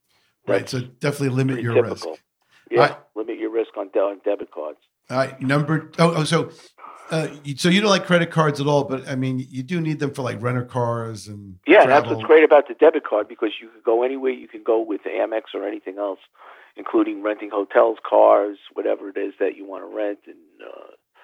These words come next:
Speaker 2: buying plane tickets. It's, they're just as good as a regular credit card,
Speaker 1: All right.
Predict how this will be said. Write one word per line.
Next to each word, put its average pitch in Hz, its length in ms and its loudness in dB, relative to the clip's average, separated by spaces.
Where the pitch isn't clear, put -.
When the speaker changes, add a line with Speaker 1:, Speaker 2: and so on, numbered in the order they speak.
Speaker 2:
buying 104 320 0
plane 110 220 -4
tickets. - 420 -6
It's, - 100 -20
they're - 120 -8
just - 280 -8
as - 120 -20
good 135 180 2
as 123 60 -10
a 123 40 -10
regular 123 300 -2
credit 113 340 -6
card, 78 220 -10
Speaker 1:
All 101 140 -12
right. - 80 -14